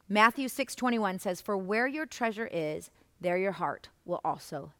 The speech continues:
be." You see, God's ultimate desire for us is that our desire, that the desire of our hearts would be to love and obey him because he is good and he is kind and he wants what is only best for us.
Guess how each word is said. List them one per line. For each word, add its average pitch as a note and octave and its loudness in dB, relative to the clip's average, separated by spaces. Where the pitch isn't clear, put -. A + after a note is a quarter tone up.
be." D3+ -2
You A#3+ 2
see, C4 0
God's C4+ 8
ultimate B3+ 2
desire G3+ 2
for G3 -2
us G3 8
is G3 2
that F#3+ 6
our C4 6
desire, D#3+ 2
that F#3 2
the G3+ 0
desire G3+ 4
of - -2
our G#3+ 6
hearts G3 0
would G#3 -2
be G3+ -2
to G3 -6
love G#3+ 6
and G3 2
obey F3 0
him G#3+ -2
because F#3+ -2
he F#3 -2
is D#3+ -4
good F#3 -2
and E3+ -6
he E3 -4
is - -8
kind D#3+ -4
and F3+ -6
he F#3+ -4
wants D#3 -6
what F3+ -4
is D#3+ -6
only F3 -6
best D#3+ -4
for - -4
us. - -4